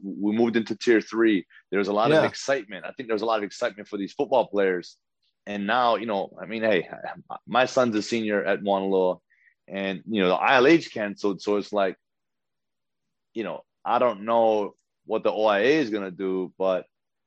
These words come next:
Speaker 1: it, it right now, it doesn't look good for football. And I just feel like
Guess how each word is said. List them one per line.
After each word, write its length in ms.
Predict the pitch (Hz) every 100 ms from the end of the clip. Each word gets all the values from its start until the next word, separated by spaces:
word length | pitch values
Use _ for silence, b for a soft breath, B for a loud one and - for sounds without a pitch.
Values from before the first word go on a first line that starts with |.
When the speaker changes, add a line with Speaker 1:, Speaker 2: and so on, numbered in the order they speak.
| _ _
Speaker 1:
it, 140 | 101 -
it 200 | 107 92 _ _
right 260 | 90 131 135
now, 160 | 143
it 100 | 135
doesn't 300 | 127 135 139
look 180 | 147 165
good 180 | 143 107
for 160 | 104 92
football. 420 | 101 80 90 87
And 320 | 73 101 98
I 160 | 73 131
just 200 | 135 -
feel 220 | 127 120
like 320 | 117 110 101